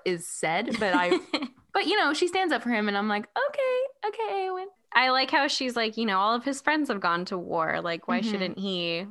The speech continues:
Speaker 2: And yeah, Éomer's just, he's being a little rude, you know, a little judgy.
Speaker 1: I will say this, which <sighs> there's a lot to come, but I think this scene is where my views of Éowyn start to shift.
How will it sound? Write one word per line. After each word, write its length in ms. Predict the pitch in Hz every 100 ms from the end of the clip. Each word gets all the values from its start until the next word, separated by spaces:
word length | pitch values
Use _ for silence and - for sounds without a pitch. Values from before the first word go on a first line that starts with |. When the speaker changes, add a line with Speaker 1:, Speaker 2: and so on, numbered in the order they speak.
| 247
Speaker 2:
And 520 | - 180 170 160 165 185 _ _ -
yeah, 260 | 190 156
Éomer's 460 | - 185 190 180 180
just, 260 | 180 - -
he's 220 | 240 247
being 180 | 311 381
a 160 | 392
little 240 | 330 320 262
rude, 400 | 202 190 185 208 _ _ _ _
you 140 | - 202
know, 120 | 175
a 40 | 175
little 200 | 196 220
judgy. 520 | 214 196 196 190 208 _ _ _
Speaker 1:
I 80 | 240
will 180 | 262 339
say 520 | 349 285 277 294 294 - _ _ -
this, 680 | 196 220 302 302 - - - _ -
which 220 | 254 254 240 214 -
<sighs> 300 | - - -
there's 200 | 254 254
a 60 | 240
lot 500 | 196 185 175 185 -
to 100 | 226
come, 500 | 196 170 175 208 240 _ _ _
but 140 | 220 208
I 120 | 202
think 320 | 202 247 240 -
this 440 | 185 165 202 233 -
scene 640 | - - 196 196 220 233 -
is 180 | 202
where 540 | 185 180 190 190 190 190
my 280 | 190 180 185
views 420 | 185 185 196 202
of 140 | 196 190 -
Éowyn 560 | 175 185 185 202 214
start 500 | - - 202 185 -
to 120 | - 202
shift. 840 | - - - - - - -